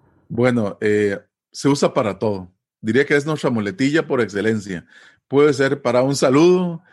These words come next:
puede ser para un asombro, puede ser para una pregunta, por ejemplo. Eh, eh, yo empiezo el podcast y digo, "Pura vida", escuchas. Pero si me dan un regalo, digo,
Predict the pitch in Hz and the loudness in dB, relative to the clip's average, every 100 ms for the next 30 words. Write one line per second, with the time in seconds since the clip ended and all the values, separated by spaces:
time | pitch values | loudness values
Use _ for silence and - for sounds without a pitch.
0 | _ - 139 131 143 139 123 110 123 113 | _ -2 0 2 0 0 -2 -2 -4 -2
1 | 151 165 156 156 156 - _ _ - 139 | -2 -2 -2 -4 -6 -12 _ _ 0 2
2 | 143 127 143 120 117 143 107 113 170 170 | 2 2 0 0 0 -2 -4 -4 -4 -4
3 | 175 156 107 101 139 156 _ 170 170 175 | -4 -4 -4 -2 -2 -4 _ -4 -2 -2
4 | - 107 98 90 95 95 92 - _ - | -4 -6 -6 -6 -8 -8 -10 -16 _ -4
5 | 131 135 147 151 113 92 101 92 143 160 | -2 0 0 2 0 -2 -6 -6 0 0
6 | 165 190 151 - 107 123 147 180 180 _ | 2 -2 -2 -8 -4 -2 -2 -4 -6 _
7 | _ _ _ 165 196 185 202 113 90 - | _ _ _ 2 4 4 2 0 -6 -14
8 | 90 - - _ _ _ _ 139 123 117 | -14 -16 -16 _ _ _ _ -2 0 0
9 | 104 92 - - 120 113 131 170 165 147 | -2 -8 -16 -10 -4 0 0 0 0 0
10 | 147 175 165 143 117 98 | 0 0 0 -2 -4 -8